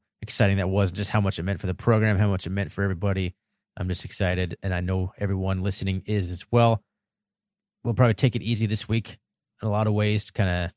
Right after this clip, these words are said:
take a break with the vacation as well on our side. So you can hit us up on Twitter regardless. Might not be too much content this week, but Twitter, R R Catcast.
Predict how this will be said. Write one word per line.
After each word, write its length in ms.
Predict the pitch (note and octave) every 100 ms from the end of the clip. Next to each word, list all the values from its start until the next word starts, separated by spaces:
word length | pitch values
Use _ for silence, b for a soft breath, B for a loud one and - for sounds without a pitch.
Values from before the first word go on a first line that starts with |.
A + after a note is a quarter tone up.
| _ -
take 160 | G2+
a 40 | F2
break 300 | F#2+ F#2 -
with 120 | -
the 220 | F#2 F2+
vacation 680 | E2+ - - A2 - G#2 - G#2+
as 140 | G2
well 180 | G#2+ A#2
on 120 | A2
our 120 | B2+
side. 360 | - C#3 C#3 C3
So 360 | C3 A#2 G#2 - _ _ _ _ _ _ _ _ _ -
you 80 | A2+
can 120 | A#2
hit 120 | B2
us 180 | B2+ C#3
up 160 | C3
on 200 | C3 A#2
Twitter 300 | G#2+ D3 C#3+
regardless. 580 | C3+ A2 C3+ C#3+ D3+ - _ -
Might 180 | B2+ B2
not 140 | B2+
be 100 | C3
too 120 | B2
much 160 | B2+ -
content 360 | C#3 C3 C#3+ B2
this 160 | -
week, 180 | C3+ C#3+
but 200 | A#2+ A2+
Twitter, 360 | - C3 C3 B2
R 160 | B2
R 100 | A#2+
Catcast. 720 | A#2 C#3 A#2+ - C#3 C#3 -